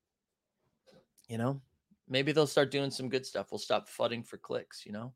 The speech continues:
When Seussibles, dude. Seussibles to the moon. I, I have tried to sell every goddamn one fish, two fish, red fish, blue fish.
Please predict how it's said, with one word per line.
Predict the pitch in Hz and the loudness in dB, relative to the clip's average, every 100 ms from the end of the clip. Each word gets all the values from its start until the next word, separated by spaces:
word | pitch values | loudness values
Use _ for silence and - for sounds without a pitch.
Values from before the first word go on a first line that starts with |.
| _ | _
When | 139 190 190 | 12 12 12
Seussibles, | - 277 339 - 151 123 - | 12 12 12 12 12 10 10
dude. | 131 127 | 12 12
Seussibles | - 117 - 110 104 - | 12 12 12 12 12 12
to | 98 | 12
the | 87 | 12
moon. | 90 87 - - - - - | 12 12 12 6 -8 -10 4
I, | 123 160 208 185 - - | 10 12 10 6 0 0
I | 135 185 | 2 4
have | 180 | 2
tried | - 131 107 104 | 2 2 2 0
to | |
sell | 98 - 87 76 - - | -6 -2 0 0 -2 -4
every | 110 113 123 127 127 - | -4 -2 0 0 -2 -4
goddamn | 110 95 101 95 104 92 95 | 0 2 2 0 -2 -2 -2
one | 95 101 101 | 0 0 0
fish, | - 92 - | 0 -2 -2
two | - 110 | -4 -4
fish, | 98 95 92 - | -2 -2 -2 0
red | 92 90 | 0 0
fish, | - 92 - | 0 -4 -4
blue | 107 107 | -2 0
fish. | - 92 95 - | 0 -4 -4 -8